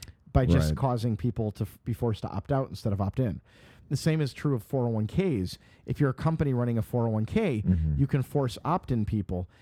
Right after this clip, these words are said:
Speaker 1: in which case more people will take advantage of it. I struggle with why that would be rational to do, 'cause as a company, you probably don't want people to take <laughs> advantage of your four oh one K.
Speaker 2: Right.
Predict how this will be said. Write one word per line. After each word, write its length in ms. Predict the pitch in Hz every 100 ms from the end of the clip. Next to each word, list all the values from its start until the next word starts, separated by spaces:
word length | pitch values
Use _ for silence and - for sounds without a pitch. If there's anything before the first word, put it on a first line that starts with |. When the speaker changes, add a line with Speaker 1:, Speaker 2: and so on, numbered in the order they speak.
| -
Speaker 1:
in 100 | -
which 160 | 131 -
case 200 | 139 -
more 160 | 127 120
people 260 | 139 117
will 100 | 107 104
take 200 | 113 104
advantage 420 | 101 123 113 98
of 100 | 92
it. 120 | - - - _ _ _ _
I 120 | 190
struggle 340 | 226 - 240 202
with 180 | 160 135
why 200 | 139 139
that 100 | 139
would 100 | 120
be 100 | 113
rational 420 | 117 123 160 151
to 80 | 135
do, 140 | 147
'cause 140 | 135
as 120 | 120 113
a 40 |
company, 360 | - 127 143 131
you 80 |
probably 260 | 113 117 117
don't 160 | 107 123
want 120 | 127
people 180 | 139 139
to 60 |
take 180 | 123 147
<laughs> 60 | 147
advantage 340 | - 254 -
of 100 | 262
your 80 | 214
four 260 | - 226 220
oh 40 |
one 200 | 208 202
K. 200 | - 185 - 175 -
Speaker 2:
Right. 320 | 143 151